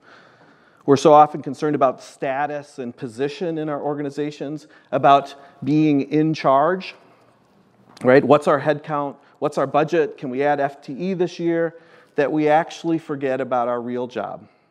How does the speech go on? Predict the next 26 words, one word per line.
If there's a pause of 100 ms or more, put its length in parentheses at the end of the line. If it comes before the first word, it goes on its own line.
(680)
The
real
job
of
a
supervisor,
a
manager,
or
a
leader (320)
is
actually
not
being
in
charge. (640)
It's
about
taking
care
of
those
in
our
charge.